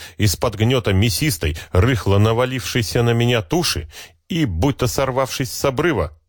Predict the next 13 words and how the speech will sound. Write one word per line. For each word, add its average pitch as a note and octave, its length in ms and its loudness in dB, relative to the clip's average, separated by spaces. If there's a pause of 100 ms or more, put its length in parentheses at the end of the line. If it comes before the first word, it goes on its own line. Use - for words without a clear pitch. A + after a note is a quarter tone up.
падаю C3+ 420 0
в - 80 -10
черноту, C3 800 -2 (260)
обескураженно G2+ 880 0
подумав, G#2+ 540 -2 (340)
насколько C3 680 0
же B2 160 -2
стремительно A#2+ 880 2
и A2+ 200 0
неотвратимо A#2+ 840 0
погружение E2+ 680 2
в D#2 80 -2
смерть. - 560 2